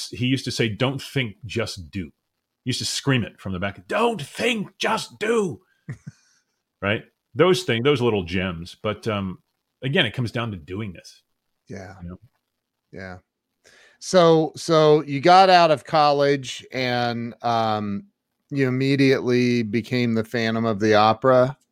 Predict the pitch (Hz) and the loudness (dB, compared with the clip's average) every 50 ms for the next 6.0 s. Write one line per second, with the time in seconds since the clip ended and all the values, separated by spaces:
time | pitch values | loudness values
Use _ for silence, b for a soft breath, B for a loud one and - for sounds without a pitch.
0 | _ - 101 - 120 95 - - - - 101 107 110 113 110 107 92 101 95 101 | _ 0 2 4 4 2 0 -4 -12 -10 -6 -4 -2 -2 -2 -2 -2 -2 -2 -2
1 | 113 113 - _ _ _ - 311 285 - - - - - - - 311 - - - | -2 -6 -10 _ _ _ 4 4 4 4 4 2 2 2 0 -4 -4 -4 -4 -6
2 | - 202 202 107 107 107 104 - - 104 98 98 101 104 107 _ _ _ _ _ | -4 -4 -2 -2 -2 -4 -4 -6 -6 -6 -4 -4 -4 -4 -8 _ _ _ _ _
3 | _ _ _ _ _ _ _ _ _ _ _ _ - 120 113 110 110 - - - | _ _ _ _ _ _ _ _ _ _ _ _ 0 2 4 4 4 2 -2 -10
4 | _ - - - 147 139 - - - 156 156 156 147 127 101 104 107 117 113 113 | _ -10 -2 0 0 0 0 0 2 4 4 4 4 2 0 -2 -2 -2 -2 -4
5 | 113 107 113 110 98 113 113 117 123 123 127 123 113 117 113 107 101 98 - | -4 -2 -2 -2 0 0 0 0 0 0 0 0 0 0 0 0 -2 -4 -4